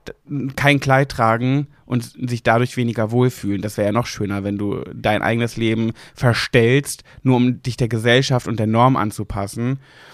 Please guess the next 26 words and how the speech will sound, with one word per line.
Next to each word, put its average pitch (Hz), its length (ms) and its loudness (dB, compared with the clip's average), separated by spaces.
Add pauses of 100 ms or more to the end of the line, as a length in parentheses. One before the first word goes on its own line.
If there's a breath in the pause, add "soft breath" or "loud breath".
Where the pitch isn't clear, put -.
(460 loud breath)
Ja, 104 300 0 (380)
ein 143 140 4
cooler 190 340 2
Schritt, - 640 -2 (160)
hat 143 300 -2
mich 143 180 -2
aber 135 220 2
wirklich 131 300 -6
staunen 107 480 -2
lassen. 104 400 -4
Mir 131 140 0
wurde 143 140 0
das 131 140 -14
zugeschickt 175 580 -4
und 131 160 -4
ich 127 200 -8 (640)
dachte - 260 -2
echt 120 160 -4
so, - 120 -8
„Ach - 180 -4
krass, - 420 -4 (340 soft breath)
ach - 200 -2
krass, - 440 -8 (200)
oh 131 120 -6
Gott, - 480 -8
okay.“ 123 460 -4